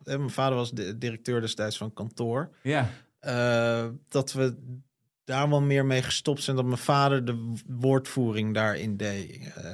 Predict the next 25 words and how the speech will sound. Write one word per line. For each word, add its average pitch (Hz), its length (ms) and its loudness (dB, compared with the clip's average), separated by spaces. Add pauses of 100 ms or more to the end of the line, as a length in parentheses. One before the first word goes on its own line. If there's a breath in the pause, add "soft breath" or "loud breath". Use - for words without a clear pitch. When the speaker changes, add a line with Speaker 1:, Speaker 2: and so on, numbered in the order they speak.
Speaker 1:
f-, - 220 -20
hè, 135 240 -2
omdat 135 340 -2
we 120 100 -8
toch 135 200 0
dachten 131 420 2
van, 131 200 0
"Nou, 127 140 0
het 120 160 -2
is 123 100 -6
beter 131 280 2
dat 127 180 -4
ik 147 180 -4
er 135 60 4
dan 120 140 0
gewoon 113 220 -6
zelf 127 280 2
zit." 175 320 0 (680 soft breath)
Eh, 117 500 -2 (140)
ik - 220 -8
sta 143 200 6
er 135 60 6
wel 135 360 6
achter 131 460 2
dat, - 340 -2